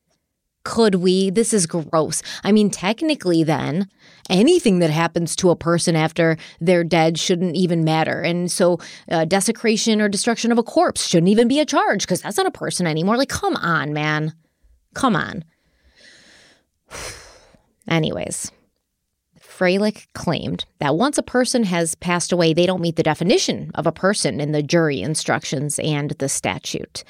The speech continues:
Freilich further questioned how Shad could have been sexually assaulted if his genitals had been removed. I think he needs, like, a biology lesson.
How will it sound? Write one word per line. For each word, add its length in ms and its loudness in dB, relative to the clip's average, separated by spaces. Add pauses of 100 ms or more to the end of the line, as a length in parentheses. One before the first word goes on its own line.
(380)
Freilich 420 0
further 280 2
questioned 420 0
how 200 0
Shad 380 0
could 200 -2
have 100 0
been 200 0
sexually 440 -2
assaulted 460 0
if 120 -2
his 220 0
genitals 520 -2
had 120 0
been 180 -2
removed. 540 -2 (800)
I 100 -8
think 200 -6
he 100 -6
needs, 240 -6
like, 160 -4
a 140 -4
biology 640 -6
lesson. 440 -2